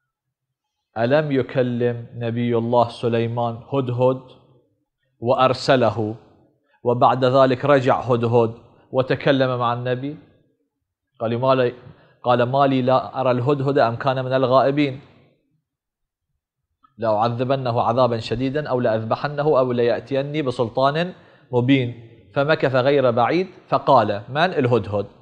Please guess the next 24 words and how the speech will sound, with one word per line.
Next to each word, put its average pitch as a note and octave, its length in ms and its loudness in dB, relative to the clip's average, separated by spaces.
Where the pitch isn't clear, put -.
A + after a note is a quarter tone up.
أحطت D#3+ 520 0
بما E3 540 2
لم D3+ 200 2
تحط B2+ 380 -4
وجئتك C3+ 600 0
من A#2 280 -4
سبأ B2+ 400 2
بنبأ C3+ 460 0
يقين C3 760 -2
إني D3 240 -2
وجدت C3 340 2
امرأة B2+ 240 0
تملكهم D3+ 800 0
وأوتيت C#3+ 600 0
من A#2+ 120 -8
كل B2+ 240 0
شيء D#3 200 -2
ولها C3 280 4
عرش C3 320 2
عظيم." G#2+ 320 -10
هدهد G#3 240 -4
تكلم، F#3 500 -8
النملة A3 500 0
تكلمت، D#3+ 840 0